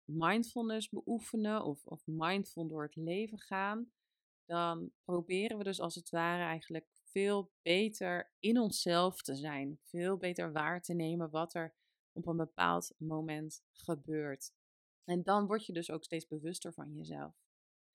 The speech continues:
Neem nou bijvoorbeeld een gesprek met een ander persoon. Dit vind ik best wel een interessante, want, eh, wanneer wij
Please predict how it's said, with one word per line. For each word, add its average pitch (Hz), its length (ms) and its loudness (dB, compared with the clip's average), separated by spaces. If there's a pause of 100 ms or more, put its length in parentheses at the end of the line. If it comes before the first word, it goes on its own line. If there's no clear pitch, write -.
(260)
Neem 233 180 4
nou 269 140 6
bijvoorbeeld 240 480 0
een 180 100 -4
gesprek - 520 -4
met 180 240 0
een 170 100 -2
ander 165 240 0
persoon. 156 540 0
Dit 165 180 -6
vind 190 140 0
ik 175 120 -2
best 180 160 -4
wel 170 140 -2
een 170 100 0
interessante, 160 800 -2
want, 156 260 -8 (720)
eh, 165 180 -8
wanneer 190 380 0
wij 175 380 0